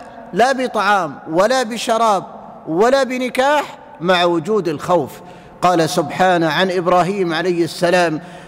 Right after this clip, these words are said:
"وإذ قال إبراهيم رب اجعل هذا بلدا آمنا وارزق أهله من الثمرات". وقال تعالى: ممتنا على قريش بهذه النعمة العظيمة:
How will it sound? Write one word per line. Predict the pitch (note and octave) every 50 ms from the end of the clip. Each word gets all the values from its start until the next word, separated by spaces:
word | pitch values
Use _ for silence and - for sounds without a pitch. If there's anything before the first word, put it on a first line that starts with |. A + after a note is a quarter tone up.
| - -
"وإذ | D3+ E3 F3+ D#3 F3+
قال | - F3 F#3+ F3+ F3 E3+
إبراهيم | E3+ F3+ F#3 D#3 E3+ E3+ E3+ E3 D#3 F#3 F#3 E3 E3
رب | E3 F3 F#3+ F#3 E3+ D#3+ F3+
اجعل | F3 D3 E3 D#3 E3 D#3+
هذا | D3+ E3+ F3 E3+ D3 E3 E3 D#3
بلدا | C3+ C#3 E3+ E3+ D#3+ D#3 C#3+ D#3+ D3+ D3+ D3+ - D3+
آمنا | F3 G#3+ B3+ C#4 C4+ C4+ D4 C#4+ D4 D4+ D4+ C#4+ A#3 - - - - - -
وارزق | D3+ F#3 A#3 A#3 A#3 F#3+ D#3+ G3+ G3+ - - -
أهله | F#3+ E3 D#3 E3+ E3 E3+ D#3+ D3 F3 F3 E3+ E3 D#3+ D#3 D3 - - -
من | C#3+ F#3+ A3+ G#3+
الثمرات". | D#3+ - - - D3 C3+ C3 B2+ B2+ C#3+ D#3+ - - - - - - - - - - - - - - - - - - - - - - - -
وقال | C3 D3+ - - F#3+ G3 F#3+ F#3 F3+
تعالى: | - F#3+ F3 G3 G#3+ G#3+ G3+ F#3 F3+ - - - - - - -
ممتنا | D#3+ G3 G#3 G3+ - - A#3+ B3+ A#3+ A#3 A#3 A3 G#3
على | G3+ A3 A3+
قريش | G#3+ G3+ - G#3+ A3 A#3 B3+ C4 B3 G#3+ - - - - - D3+
بهذه | F#3+ G3+ G3+ G#3 G3+ F3 F#3
النعمة | F3+ F3+ F#3+ G3+ F#3 F3 E3+ F3 E3+ F3 F#3
العظيمة: | E3 D#3+ D#3 D#3+ D#3+ D3+ F#3 G3 F#3 F3 E3+ D#3+